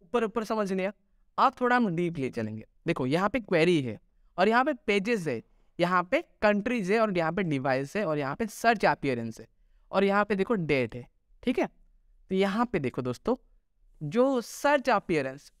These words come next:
गुड पेज एक्सपीरियंस, जो हम, अगर हमारा वेबसाइट का स्पीड अच्छा है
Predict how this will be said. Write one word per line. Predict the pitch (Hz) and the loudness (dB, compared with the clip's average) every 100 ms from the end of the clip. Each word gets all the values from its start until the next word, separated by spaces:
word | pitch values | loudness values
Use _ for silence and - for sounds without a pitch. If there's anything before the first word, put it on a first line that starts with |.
| 170 | -12
गुड | 170 302 262 - _ | -4 -2 -2 -6 _
पेज | 226 240 226 196 | 0 0 0 -4
एक्सपीरियंस, | - - 196 156 135 - - _ _ _ _ _ | -6 -4 -2 -2 -4 -8 -16 _ _ _ _ _
जो | 151 240 | -2 0
हम, | 220 190 | 2 2
अगर | 180 190 | 2 4
हमारा | 247 196 180 | 2 2 2
वेबसाइट | 175 151 170 165 | 2 0 0 0
का | 180 | 0
स्पीड | - 190 190 | -2 -2 0
अच्छा | 151 - 233 | -2 0 2
है | 220 247 | 2 0